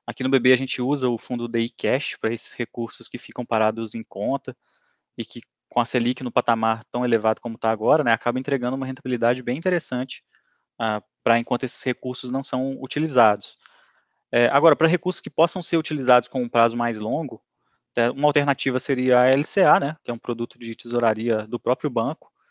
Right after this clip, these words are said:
e conta com isenção de imposto de renda, ah, e acaba deixando a L C A sempre bastante interessante, né, e depois, só que ela tem essa questão de liquidez, né, ela só consegue utilizar depois de noventa dias, mas depois, passado esses noventa dias de carência, consegue ser resgatado com liquidez diária.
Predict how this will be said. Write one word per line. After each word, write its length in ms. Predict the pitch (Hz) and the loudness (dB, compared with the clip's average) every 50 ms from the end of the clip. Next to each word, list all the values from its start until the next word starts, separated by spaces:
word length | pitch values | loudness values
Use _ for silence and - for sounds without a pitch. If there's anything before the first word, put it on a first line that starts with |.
| _ _ _ | _ _ _
e 60 | - | -14
conta 260 | - - 127 - - | -6 -4 -4 -4 -4
com 220 | 127 - - 120 120 | -4 -4 -4 -2 -2
isenção 340 | 117 - 127 123 - - 120 | 0 0 0 0 0 -2 -2
de 100 | 113 123 | -4 -6
imposto 260 | 117 - 123 - - | -8 -8 -12 -8 -6
de 80 | 147 | -6
renda, 420 | 135 110 117 117 135 156 123 104 - _ _ _ _ _ _ _ _ _ _ _ _ | -6 -4 -4 -4 -2 -2 -4 -6 -6 _ _ _ _ _ _ _ _ _ _ _ _
ah, 160 | - 123 110 | -6 -4 2
e 80 | 110 117 | 2 2
acaba 260 | 113 - - 120 127 | 2 4 2 2 2
deixando 280 | 127 123 - 131 123 120 | 2 0 -2 0 0 2
a 20 | |
L 120 | 120 120 117 | 2 2 0
C 140 | - - | 2 4
A 100 | 117 117 | 4 4
sempre 440 | 117 - - 127 131 - - 143 120 | 4 2 -4 -6 -6 -4 -4 -4 0
bastante 420 | 113 113 135 - - 156 143 - 175 | 2 2 0 0 -2 -8 -8 -8 -10
interessante, 540 | - 185 175 - - - 127 156 - - | -6 -4 -4 -4 -2 -4 -4 -6 -6 -6
né, 120 | 123 120 131 - _ _ _ _ _ _ _ _ | -6 -6 -8 -10 _ _ _ _ _ _ _ _
e 60 | 123 | -2
depois, 340 | 123 127 - 135 135 135 123 | -2 0 2 2 0 0 0
só 160 | - - 135 | 2 2 2
que 100 | 131 - | 4 6
ela 140 | 139 135 143 | 4 4 4
tem 360 | 139 - _ 156 135 143 147 | 2 0 _ -4 -2 2 0
essa 200 | 143 135 - 143 | 0 0 0 -4
questão 340 | - - 135 - 139 131 131 | -6 -6 -6 -2 -2 -2 -2
de 200 | 131 127 143 143 | -2 -2 -4 -4
liquidez, 440 | 135 143 - - 165 143 120 113 104 | -4 -4 -4 -4 0 0 0 0 0
né, 300 | 110 110 113 107 107 - | 0 -2 -2 -2 -4 -6
ela 140 | - - 107 | -6 -6 -6
só 160 | - - 120 | -2 -2 -4
consegue 320 | - - 123 - 120 120 123 | -2 -2 -2 0 0 0 0
utilizar 380 | - - 127 120 113 120 117 | -2 -4 -6 0 4 4 4
depois 240 | 135 - - 120 113 | 4 2 -2 -4 -2
de 40 | 123 | 0
noventa 320 | 127 127 127 131 - 160 | 0 0 0 0 -2 -2
dias, 440 | 151 127 131 131 147 156 - - - _ _ _ _ _ _ _ _ | -4 -2 -4 -4 -4 -4 -6 -10 -16 _ _ _ _ _ _ _ _
mas 100 | 127 117 | -2 0
depois, 320 | - - - 131 123 120 | 0 -2 0 0 0 0
passado 360 | - - 117 - - 127 127 123 | 2 0 0 4 4 4 4 4
esses 200 | - - 120 110 | -2 -6 -4 -2
noventa 320 | 113 110 110 117 - 123 | -2 -4 -4 -4 -6 -6
dias 260 | 110 110 110 113 110 | -6 -4 -4 -4 -4
de 80 | 107 113 | -4 -6
carência, 440 | - - 135 120 113 123 - - - | -2 0 0 0 0 -4 -6 -8 -8
consegue 360 | - 123 - - 117 117 120 | -8 -8 -2 -2 -2 -2 -2
ser 400 | - - - 123 120 120 117 - _ _ _ _ | -6 -6 -4 -4 -2 -4 -4 -6 _ _ _ _
resgatado 640 | 123 113 117 117 - - 110 110 113 117 127 117 - | -6 0 0 0 2 2 0 0 0 -2 -8 -10 -8
com 120 | _ 123 | _ -8
liquidez 360 | 117 117 - 120 117 123 123 | -8 -6 -8 -4 -4 -4 -4
diária. 420 | 127 143 147 127 107 101 98 101 | 0 4 4 6 6 4 2 0